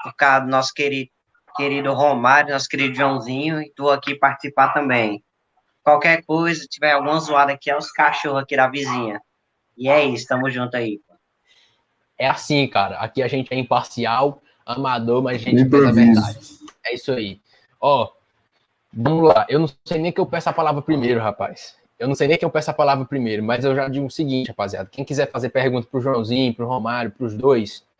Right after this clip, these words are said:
Speaker 2: é... manda, pode mandar no chat aqui, eu vou responder a pergunta do Instagram, mas se quiser mandar perguntas, mandem aqui,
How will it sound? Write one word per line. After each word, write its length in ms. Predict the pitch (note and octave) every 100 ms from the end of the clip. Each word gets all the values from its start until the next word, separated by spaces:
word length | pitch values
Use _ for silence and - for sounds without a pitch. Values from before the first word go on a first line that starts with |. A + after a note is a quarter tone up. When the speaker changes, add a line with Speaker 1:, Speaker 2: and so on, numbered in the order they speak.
| _ _ _
Speaker 2:
é... 800 | A2+ A#2 A#2 A#2 A#2 A2+ G#2+ G2+
manda, 380 | G#2 D3 F3+ D#3+
pode 360 | - C#3 D3+ D#3
mandar 240 | D#3+ D3
no 100 | D3
chat 240 | - C#3
aqui, 180 | A#2 C3+
eu 100 | C3+
vou 100 | C3
responder 260 | D3 D3 C3+
a 40 |
pergunta 260 | C3+ C3 B2+
do 40 |
Instagram, 460 | A#2+ A#2 A2 C#3+ B2+ - _ _ _ _
mas 260 | - C3 C#3+
se 100 | -
quiser 220 | C3+ C#3
mandar 260 | D#3+ D3+ D3
perguntas, 920 | C#3+ C3 A#2 D3 D3+ C#3+ - - -
mandem 560 | G2 A#2 A#2+ C#3+ F#3 F#3
aqui, 440 | - - D3 F3